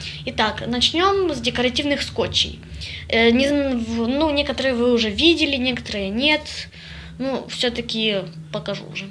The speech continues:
Итак, первый это вот этот вот. Он с птичками и листочками. Я сейчас покажу. Вот такой вот этот скотч. Типа он с птичками, листочками и типа розочкой вот этот. Ну, вот такой он прикольный. Здесь два метра.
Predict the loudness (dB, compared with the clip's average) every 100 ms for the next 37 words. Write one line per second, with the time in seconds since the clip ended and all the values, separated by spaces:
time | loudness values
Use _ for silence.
0 | -14 -16 -16 -16 -16 -8 -6 0 0 -2
1 | -4 0 2 2 2 -2 -4 -4 -4 -4
2 | -6 -8 -10 -14 _ -20 -20 -20 -20 -20
3 | -20 -20 -8 -4 -4 -4 0 2 2 0
4 | 0 -2 0 0 0 -2 -4 -6 -6 -4
5 | -2 -2 -2 -4 -10 -10 -8 -6 -6 -8
6 | -10 0 2 4 2 6 6 6 2 2
7 | 0 -4 -6 -6 0 0 2 0 0 -2
8 | -2 -2 -2 -4 -6 -6 -6 0 2 2
9 | 0 2 2 2 0 -2 -2 0 0 -2
10 | 0 0 -2 -10 -16 -14 -14 -14 -8 -8
11 | -2 0 2 2 0 0 0 -2 -2 -4
12 | -4 -6 -6 -8 -10 -12 -12 -12 -6 -4
13 | -2 -2 -2 -2 -2 -2 0 4 4 2
14 | 0 4 4 4 2 2 4 2 2 2